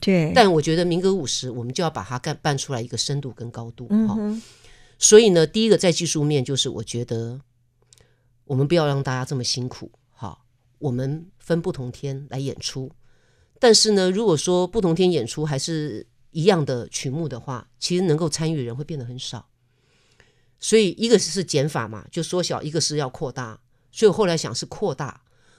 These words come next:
Speaker 2: 扩大的话就是说，这么多年来民歌演唱会很多，但是唱的曲目大概都是那些歌。
Speaker 1: 对。
Speaker 2: 但是我们有很多很好听的民歌，大家都很少唱了，
Speaker 1: 嗯，
Speaker 2: 哈。
Speaker 1: 嗯。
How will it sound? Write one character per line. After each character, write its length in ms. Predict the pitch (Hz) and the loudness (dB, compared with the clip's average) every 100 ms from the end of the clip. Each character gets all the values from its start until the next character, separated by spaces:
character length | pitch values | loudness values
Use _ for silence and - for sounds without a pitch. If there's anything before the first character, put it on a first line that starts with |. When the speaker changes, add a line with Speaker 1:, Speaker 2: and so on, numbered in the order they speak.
| _ | _
Speaker 2:
扩 200 | - 254 | 4 6
大 140 | 214 | 6
的 60 | 185 | 4
话 140 | 185 | 2
就 140 | 170 165 | 0 -2
是 100 | 165 | -2
说， 360 | - 160 156 - _ _ _ _ _ _ | -2 0 -2 -6 _ _ _ _ _ _
这 120 | 294 | 2
么 120 | 233 | 4
多 180 | 180 208 | 6 6
年 200 | 208 160 | 6 4
来 160 | 160 131 | 2 0
民 160 | 156 170 | 2 4
歌 80 | |
演 120 | 214 127 | 2 0
唱 160 | 165 | -4
会 120 | 147 143 | -4 -6
很 260 | - 110 | -6 -12
多， 300 | - 139 139 160 | -6 -6 -6 -2
但 160 | 254 220 | 0 2
是 80 | |
唱 220 | 220 247 190 | 2 2 0
的 60 | |
曲 180 | 156 - | 0 -4
目 180 | 127 131 | -6 -6
大 180 | - 180 | -6 -6
概 100 | 165 | -4
都 120 | 165 | -6
是 120 | 160 | -4
那 100 | 147 | -6
些 180 | 143 143 | -6 -12
歌。 260 | - 143 151 _ | -12 -14 -16 _
Speaker 1:
对。 340 | 196 180 175 - _ _ - | -10 -8 -10 -14 _ _ -4
Speaker 2:
但 100 | 269 | 0
是 80 | 240 | 2
我 60 | |
们 120 | 180 | 4
有 60 | 214 | 4
很 340 | 208 - 214 | 2 0 0
多 160 | 220 294 | 0 -2
很 240 | - 240 | 0 0
好 200 | 302 247 | 2 0
听 160 | 185 269 | -2 -2
的 80 | 254 | -2
民 160 | 226 | -2
歌， 120 | 233 254 | 0 0
大 140 | 285 | 2
家 100 | 269 | -2
都 140 | 285 | -4
很 160 | 285 269 | -6 -4
少 220 | 294 196 | -4 -4
唱 300 | - 320 247 | -6 -8 -8
了， 100 | 170 - | -10 -4
Speaker 1:
嗯， 140 | 240 | 0
Speaker 2:
哈。 80 | 247 233 - | 2 0 -4
Speaker 1:
嗯。 420 | 220 208 180 170 | -4 -4 -6 -12